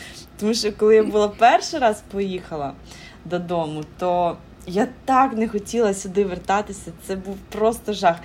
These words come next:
Хоча я закінчила перший семестр навчання, в мене прийшли результати моїх екзаменів.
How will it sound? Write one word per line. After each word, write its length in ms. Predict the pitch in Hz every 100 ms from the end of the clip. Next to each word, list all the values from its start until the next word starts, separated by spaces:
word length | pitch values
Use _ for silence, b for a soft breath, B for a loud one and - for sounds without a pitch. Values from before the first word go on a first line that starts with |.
| B B
Хоча 460 | - 214 - 254 240 B B 190
я 120 | 196
закінчила 520 | 208 226 240 254 226 - -
перший 340 | 208 214 220
семестр 440 | - 202 208 202 190
навчання, 580 | 185 185 170 156 139
в 20 | 135
мене 360 | 143 175 190 180 B B B
прийшли 420 | - 190 190 202 214
результати 640 | 240 214 196 190 190 208
моїх 460 | 190 180 185 185
екзаменів. 760 | - 175 175 170 160 147 135